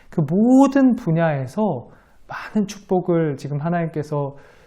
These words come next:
주신다라고 약속하고 있습니다.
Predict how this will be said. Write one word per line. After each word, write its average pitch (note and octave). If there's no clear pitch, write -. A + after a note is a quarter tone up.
주신다라고 F3
약속하고 C3+
있습니다. B2